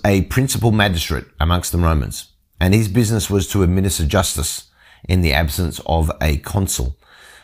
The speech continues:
And you could say in English, this was termed a courthouse. Um, so they take him there, they mock him, they say, "Hail, King of the Jews."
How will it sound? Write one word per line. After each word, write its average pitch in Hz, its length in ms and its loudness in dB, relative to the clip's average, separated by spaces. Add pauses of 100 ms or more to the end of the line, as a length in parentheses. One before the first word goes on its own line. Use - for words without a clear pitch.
(140)
And 90 800 2
you 92 260 2
could 110 220 0
say 98 340 2
in 92 640 -2
English, 92 400 0
this 85 180 -2
was 85 200 0
termed 92 400 2
a 80 60 0
courthouse. - 800 -4 (1000)
Um, 73 420 0 (580)
so 127 300 4
they 107 260 2
take 151 220 2
him 117 140 2
there, 113 140 2
they 104 120 2
mock 123 260 2
him, 127 200 0
they 95 160 0
say, 98 220 2
"Hail, 113 260 4
King 120 260 2
of 104 80 2
the 90 80 0
Jews." 147 500 2